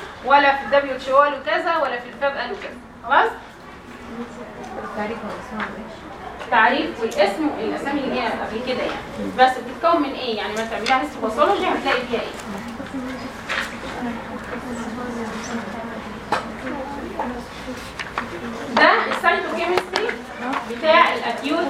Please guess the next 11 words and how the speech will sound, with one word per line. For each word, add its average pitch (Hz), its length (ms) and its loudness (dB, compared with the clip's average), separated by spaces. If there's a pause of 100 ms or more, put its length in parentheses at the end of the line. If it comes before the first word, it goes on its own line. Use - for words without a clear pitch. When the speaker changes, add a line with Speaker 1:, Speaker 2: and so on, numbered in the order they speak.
Speaker 1:
مايلويد 277 400 4
لوكيميا. 330 500 -4 (1800)
احنا 302 260 8
قبل 349 180 4
كده 311 180 2
قلنا 311 240 2
عندنا 262 380 -4 (140)
حاجه 269 140 -4
اسمها 269 260 -8
سودان 285 300 -8
بلاك 254 280 -4